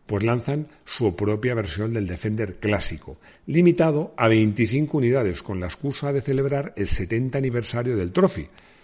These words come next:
El Trophy, que es aquello que antes era Camel Trophy, pero que ahora, por temas de tabaco,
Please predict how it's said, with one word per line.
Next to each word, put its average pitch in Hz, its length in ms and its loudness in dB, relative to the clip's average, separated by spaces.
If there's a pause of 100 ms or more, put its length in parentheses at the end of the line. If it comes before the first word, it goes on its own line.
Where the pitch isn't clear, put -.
(240)
El 80 140 -12
Trophy, 101 300 -4
que - 100 -4
es 87 120 -6
aquello 95 380 -6
que 82 300 -10
antes 85 320 -10
era 85 120 -8
Camel 85 220 -10
Trophy, - 300 -6
pero 76 240 -14
que 82 100 -12
ahora, 90 260 -10
por 78 260 -14
temas 80 480 -12
de 82 360 -16
tabaco, 92 560 -16